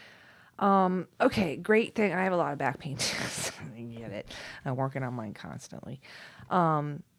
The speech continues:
float tanks. Okay, if you have no float ta-, deprivation float tanks around, go look. They're, you know, they're about forty dollars for an hour. They're really great. They take all the pressure off your spine.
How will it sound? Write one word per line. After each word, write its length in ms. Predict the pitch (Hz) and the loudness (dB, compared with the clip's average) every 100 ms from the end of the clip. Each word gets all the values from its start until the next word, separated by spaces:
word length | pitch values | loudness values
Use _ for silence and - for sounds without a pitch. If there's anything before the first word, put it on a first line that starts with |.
| _ | _
float 560 | - - - 208 214 - | -14 -14 2 6 6 2
tanks. 680 | - 185 156 - - - - | -2 0 0 -2 -10 -12 -6
Okay, 420 | 180 - 185 160 | -6 -2 0 0
if 100 | 156 170 | 0 -2
you 60 | |
have 100 | 185 | 0
no 120 | 202 202 | 2 0
float 460 | - - 185 185 | -2 2 4 4
ta-, 140 | - 170 | -4 -4
deprivation 560 | 185 180 175 170 170 170 | -2 0 0 0 -2 -6
float 280 | - 165 | -4 -4
tanks 260 | - 165 - | -2 -4 -4
around, 340 | 156 151 156 | 0 2 0
go 160 | 147 165 | 0 2
look. 320 | 185 180 - | 4 4 2
They're, 280 | - 160 160 | -2 0 0
you 160 | - 175 | -2 -4
know, 140 | 170 | -2
they're 80 | 165 | -2
about 240 | 175 190 - - _ _ | -2 -4 -4 -18 _ _
forty 680 | - 233 254 247 233 226 220 | 2 6 8 8 6 4 4
dollars 760 | 220 185 175 180 180 175 175 170 | 6 8 8 8 6 4 2 0
for 180 | - 170 | -2 -2
an 80 | |
hour. 500 | 156 156 156 156 156 160 - - - - - | 0 2 2 2 -2 -4 -12 -16 -16 -8 4
They're 140 | 190 | 4
really 340 | 180 190 190 | 6 4 4
great. 560 | 180 170 165 170 170 - - - | 2 2 4 4 4 0 -8 -16
They 180 | 160 165 | 0 0
take 400 | 170 - 175 175 - | 0 0 2 2 0
all 240 | 156 165 | 2 4
the 80 | 170 | 2
pressure 520 | - 165 151 - 151 | 0 0 0 -2 -4
off 300 | - - - | -4 -6 -10
your 100 | - | -10
spine. 680 | 139 - 156 156 147 147 151 | -10 -6 -4 -2 0 0 -2